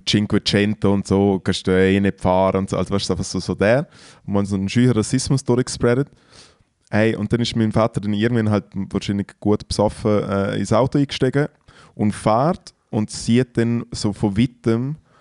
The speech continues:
von unten, wie mega viel Autolichter einfach in alle <laughs> möglichen Richtungen schauen. Und er so, „Oh shit, das hat tätscht.“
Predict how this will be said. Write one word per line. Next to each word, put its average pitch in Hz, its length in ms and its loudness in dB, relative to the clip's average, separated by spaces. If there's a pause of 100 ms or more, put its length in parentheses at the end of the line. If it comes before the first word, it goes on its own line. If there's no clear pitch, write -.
(400)
von - 340 -4
unten, 117 760 0
wie 104 160 2
mega 101 380 2
viel 98 340 -2
Autolichter 98 920 0
einfach 95 220 -4
in 92 120 -4
alle 95 300 -2
<laughs> - 40 -16
möglichen 98 440 -4
Richtungen 98 420 -4
schauen. 95 200 2
Und 90 60 -6
er 92 140 -2
so, - 140 -8
„Oh 92 200 0
shit, - 320 -6
das - 80 -14
hat - 200 -4
tätscht.“ - 380 -2